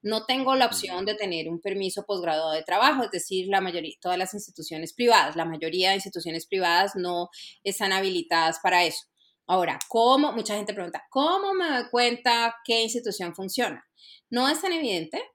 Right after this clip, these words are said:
Speaker 1: pero digamos que
Speaker 2: Ok.
Speaker 1: el gobierno en la página de Inmigración Canadá tiene un, eh, listado que se llama,
Speaker 2: Ujú.
Speaker 1: eh, las instituciones educativas que tienen D L I.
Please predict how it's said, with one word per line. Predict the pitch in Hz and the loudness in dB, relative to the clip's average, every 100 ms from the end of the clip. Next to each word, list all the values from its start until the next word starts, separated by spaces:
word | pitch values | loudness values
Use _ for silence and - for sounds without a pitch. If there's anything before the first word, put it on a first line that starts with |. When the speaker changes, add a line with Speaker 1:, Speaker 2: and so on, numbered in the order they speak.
| _ - | _ 2
Speaker 1:
pero | 262 262 247 302 349 208 | 6 6 4 2 -2 -2
digamos | 214 208 214 | 0 0 -2
que | - 240 - 202 | 0 2 2 -2
Speaker 2:
Ok. | |
Speaker 1:
el | 196 190 | -2 -2
gobierno | 175 180 185 196 214 240 247 | -2 -2 0 0 0 0 0
en | 214 | 0
la | 170 | -2
página | 175 185 214 233 226 202 | -2 -2 -2 -6 -2 -2
de | 185 | -2
Inmigración | 175 170 170 185 | -4 -4 -4 -6
Canadá | 175 214 208 175 190 - | -6 -2 -2 -2 -2 -4
tiene | 196 185 180 202 202 - | -6 -4 -2 -2 -2 -4
un, | 190 185 185 185 185 _ - - _ - | -6 -4 -4 -4 -6 _ -20 -20 _ -2
eh, | 190 185 180 175 - | 2 4 2 0 -4
listado | 196 190 - 185 175 202 381 - - | -4 -4 2 4 6 4 0 -4 -2
que | 226 208 196 | 2 4 2
se | 208 | -2
llama, | 185 175 175 190 202 202 202 | -2 -2 -2 -2 0 0 -2
Speaker 2:
Ujú. | - | -2
Speaker 1:
eh, | 190 165 160 | -6 -6 -4
las | 175 180 | -4 -4
instituciones | 180 175 170 165 185 190 | -6 -10 -10 -8 -6 -4
educativas | 226 214 208 208 202 220 | -2 -2 -2 0 0 0
que | - | -2
tienen | 247 180 175 180 | -6 -4 -4 -2
D | 196 196 | -2 0
L | 190 180 | -2 -2
I. | 170 151 | -2 -6